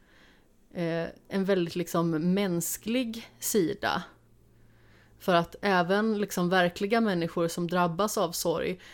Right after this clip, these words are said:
kan ju sluta inne sig i sig själva. Eh, och det gör ju hon på ett sätt, även att det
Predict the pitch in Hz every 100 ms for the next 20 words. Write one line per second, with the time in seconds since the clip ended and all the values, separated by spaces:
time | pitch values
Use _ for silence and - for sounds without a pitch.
0 | - - 185 175 170 165 - - 175 175
1 | 185 196 180 185 - 233 196 180 - 170
2 | 170 196 185 170 165 208 208 - - -
3 | - - - 175 170 170 165 - - 202
4 | 208 214 202 220 277 254 165 170 - -
5 | - 180 175 - - 165 - - - -
6 | - 185 175 170 180